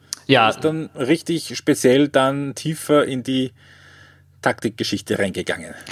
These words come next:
Speaker 1: Genau, man darf auch nicht vergessen, das war die Zeit, als Didi Konstantini Trainer gewesen ist. Da war
Speaker 2: Hm.
Speaker 1: das mit der Taktikanalyse nicht so schwierig. Äh, es hat halt einfach alles <laughs> nicht gepasst. Ähm,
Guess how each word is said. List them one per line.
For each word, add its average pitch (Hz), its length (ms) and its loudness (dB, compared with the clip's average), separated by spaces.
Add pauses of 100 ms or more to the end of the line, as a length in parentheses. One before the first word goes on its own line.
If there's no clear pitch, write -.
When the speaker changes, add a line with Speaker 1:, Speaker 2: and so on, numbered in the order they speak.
(160)
Speaker 1:
Genau, 101 260 -2
man 107 120 -2
darf 127 160 2
auch 135 100 2
nicht 131 160 -4
vergessen, 131 320 0
das 123 120 -4
war 131 100 4
die 123 100 -2
Zeit, 139 260 -2
als 135 140 -2
Didi 127 220 -6
Konstantini 131 560 -4
Trainer 120 280 -4
gewesen 123 340 -4
ist. 143 140 -10 (460)
Da 120 180 0
war 110 140 4
Speaker 2:
Hm. 143 60 4
Speaker 1:
das 135 160 2
mit 143 180 0
der 139 100 4
Taktikanalyse 131 800 0
nicht 139 220 -6
so 127 140 -2
schwierig. 139 540 -2 (640)
Äh, 135 240 4 (100)
es 139 180 -8
hat 139 240 0
halt 143 140 0
einfach 120 380 -4
alles 117 300 -2
<laughs> - 20 -2
nicht - 200 2
gepasst. - 460 -4 (760)
Ähm, 147 400 4